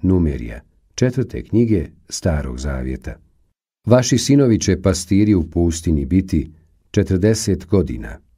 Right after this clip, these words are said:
Četrnaesto poglavlje, trideset treći citat. "Izjednačenih s brojem dana za koji ste uprljali zemlju,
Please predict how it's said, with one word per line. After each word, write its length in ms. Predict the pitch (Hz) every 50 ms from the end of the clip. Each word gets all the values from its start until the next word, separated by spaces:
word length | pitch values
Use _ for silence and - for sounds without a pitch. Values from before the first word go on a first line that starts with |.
| _ _ _ _ _ -
Četrnaesto 680 | - 101 92 - 107 117 110 85 64 - - - 69
poglavlje, 680 | - - 82 95 107 117 127 113 98 90 87 76 80 - - _ _ _ _
trideset 600 | - 92 92 92 90 80 - 82 76 - - 76
treći 340 | - - 78 78 - - -
citat. 540 | - - 76 73 - - - - _ _ _ _ _ _ _ _ _ _ _ _ _ _ -
"Izjednačenih 1000 | - 104 98 117 139 139 151 151 135 - - 127 117 110 98 85 80 - - - _ -
s 160 | 87 82 87
brojem 320 | - 117 131 127 113 98
dana 520 | 82 90 92 104 120 131 139 131 117 104 - - _ -
za 200 | 107 98 101 98
koji 280 | 95 - 101 95 95 87
ste 200 | 82 - - 92
uprljali 500 | 85 80 82 104 107 104 98 82 78 71
zemlju, 440 | 69 90 95 87 78 65 - -